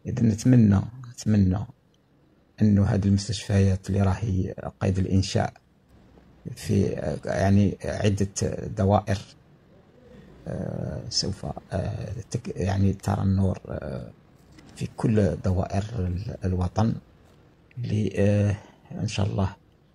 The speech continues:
تعزز المنظومة الصحية في الجزائر. وهنا كما نشوف، يعني، ال-، ال-، في الفيديو هذا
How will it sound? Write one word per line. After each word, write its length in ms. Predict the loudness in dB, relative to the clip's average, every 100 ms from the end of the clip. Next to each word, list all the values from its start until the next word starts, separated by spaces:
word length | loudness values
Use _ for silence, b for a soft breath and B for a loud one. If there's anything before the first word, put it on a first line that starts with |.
| _ _ _ -20 -4
تعزز 800 | -2 0 0 -2 -6 -8 -12 -14 _ _ 0
المنظومة 560 | 2 2 4 4 2
الصحية 680 | -2 -8 -10 -8 -8 -6 -10 _ _ _ _ _ _ _ _ _ _ _
في 120 | -6
الجزائر. 800 | 0 2 2 -2 -4 -2 -2 -4 -4
وهنا 220 | 0 0
كما 260 | 2 0 0
نشوف، 420 | -2 -8 -8 -8
يعني، 380 | -6 -6 -4 -4
ال-، 520 | -4 -6 -6 -8 -12 -18 _ _ _ _ _ _ -12
ال-، 420 | -8 -6 -6 -8
في 60 | -8
الفيديو 480 | -4 -2 -2 -2 -2
هذا 360 | -2 -2 -4